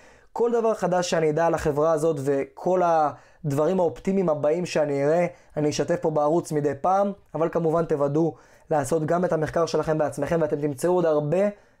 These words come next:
סימנים חיוביים לגבי העסק הזה. כמובן שיש גם סביבו לא מעט סכנות, כי זה עסק שקשור לנדל"ן,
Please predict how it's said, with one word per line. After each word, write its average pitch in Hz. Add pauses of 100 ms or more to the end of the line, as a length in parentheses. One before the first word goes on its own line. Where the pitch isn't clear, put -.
סימנים 151
חיוביים 156 (260)
לגבי 143
העסק 196
הזה. 233 (240)
כמובן 202
שיש 190
גם 185
סביבו 165
לא 165
מעט 170
סכנות, 185
כי 160
זה 143 (100)
עסק 180
שקשור 160
לנדל"ן, 160